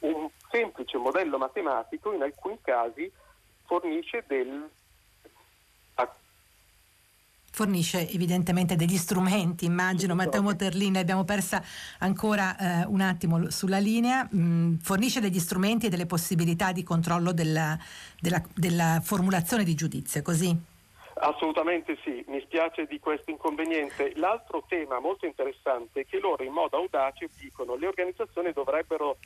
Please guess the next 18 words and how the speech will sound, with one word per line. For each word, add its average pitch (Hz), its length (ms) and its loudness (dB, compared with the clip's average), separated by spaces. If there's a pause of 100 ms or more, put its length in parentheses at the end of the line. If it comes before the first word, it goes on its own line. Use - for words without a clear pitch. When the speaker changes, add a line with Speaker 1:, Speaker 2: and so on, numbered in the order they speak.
(220)
Speaker 1:
dotarsi 160 720 -2
di 135 120 -10
un 175 360 -2 (600)
osservatore 185 2000 -2 (140)
del 147 320 -2
rumore", 123 720 -2
forse 147 280 -6
sarebbe 131 420 -2 (100)
meglio, 131 380 0
meglio 135 220 -4
dire 135 320 0
un 143 140 -4
uditore 160 580 0
del 117 120 -2
rumore, 107 480 -6 (320)
cioè - 200 -2
degli 302 340 -2
esperti 135 840 -4